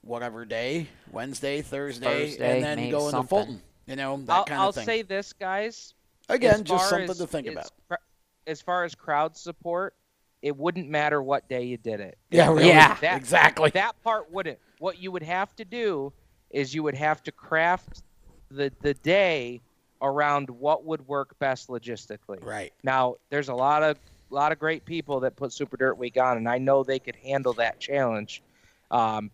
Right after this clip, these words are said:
Speaker 3: but you wouldn't have to worry about the fans.
Speaker 2: No.
Speaker 1: That's
Speaker 3: The
Speaker 1: for
Speaker 3: fans
Speaker 1: sure.
Speaker 3: would be there.
Speaker 2: Not at all. All right,
Speaker 3: The
Speaker 2: Steve.
Speaker 3: track is
Speaker 2: Always
Speaker 3: as good as, as it looks like so far, guys.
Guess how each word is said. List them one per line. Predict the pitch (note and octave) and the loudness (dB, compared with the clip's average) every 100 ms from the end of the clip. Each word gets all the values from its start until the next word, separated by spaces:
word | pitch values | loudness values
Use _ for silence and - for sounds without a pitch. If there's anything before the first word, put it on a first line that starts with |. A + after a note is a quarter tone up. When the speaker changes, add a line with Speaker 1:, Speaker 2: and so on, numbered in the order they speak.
| _ | _
Speaker 3:
but | C3 - _ _ _ | -2 -2 _ _ _
you | C#3+ D3 | -6 0
wouldn't | G3 F3 | 0 0
have | F#3 | -2
to | E3 | -2
worry | D3 E3+ | -4 -2
about | D3+ D#3+ - | -2 -4 -6
the | |
fans. | - D3+ A2+ G2 - - | -12 -12 -12 -16 -20 -8
Speaker 2:
No. | C3+ C#3 | 2 2
Speaker 1:
That's | B2 | 2
Speaker 3:
The | A2 | -2
Speaker 1:
for | D3 | -4
Speaker 3:
fans | F#3+ | -2
Speaker 1:
sure. | D#3 A2+ | -2 -6
Speaker 3:
would | F2+ | -10
be | F3+ E3+ | -10 -10
there. | B2 G2+ _ _ _ - | -10 -16 _ _ _ -4
Speaker 2:
Not | B2 C3 | 0 0
at | C3 | 2
all. | B2 A2+ - - - - - - | 0 -2 -8 -20 -20 -20 -4 6
All | E3 | 8
right, | D#3 C#3+ | 6 4
Speaker 3:
The | F3 | -4
Speaker 2:
Steve. | C#3+ C#3+ C#3 | -2 0 0
Speaker 3:
track | - | -4
is | - | 6
Speaker 2:
Always | F3 G#3 A3 G3 | 8 10 8 2
Speaker 3:
as | |
good | G3 G3 | -2 -6
as, | - - - - | -10 -16 -18 -8
as | E3 D3+ | -8 -6
it | E3+ | -4
looks | E3+ G3+ - | -4 -4 -6
like | F3+ D3 - | -4 -4 -4
so | D#3 D3 | -8 -6
far, | D#3+ D#3+ E3 | 0 0 0
guys. | F3 F3 F#3 - - | 0 -2 -2 -6 -18